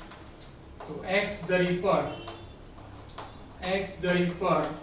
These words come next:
વર્ષ, વાય ધરી પર, વાય ધરી પર એક સેન્ટીમીટર બરાબર દસ સ્ત્રીઓની સંખ્યા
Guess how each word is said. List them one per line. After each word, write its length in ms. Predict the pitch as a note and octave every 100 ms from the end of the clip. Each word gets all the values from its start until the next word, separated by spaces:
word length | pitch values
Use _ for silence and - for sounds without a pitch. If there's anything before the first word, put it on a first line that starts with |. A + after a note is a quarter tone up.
| - - C#3+ C#3+
વર્ષ, 280 | F3 F3+ - - - - - - - - - - - - - - - - - D3+ C#3+
વાય 440 | D3 E3+ F#3 G3+ G#3+
ધરી 440 | F3 E3+ E3 E3
પર, 360 | F#3+ E3 - - - - - - - - - D3 D#3+
વાય 300 | F3 F#3 G3
ધરી 400 | E3 D#3+ D3+ D3+
પર 500 | - F3+ - - - - - - - -
એક 340 | G#3+ A#3 A#3 -
સેન્ટીમીટર 1080 | - G3+ G3 F3+ G3+ G3 F#3 F3+ G3 G3
બરાબર 800 | F3+ E3+ E3 D#3+ D#3+ - - - - - - - - - - - - - - - -
દસ 280 | G3 G#3+ -
સ્ત્રીઓની 920 | - G#3+ - - G3+ G3 G3+ G3+ G3+
સંખ્યા 440 | - F#3 E3+ C#3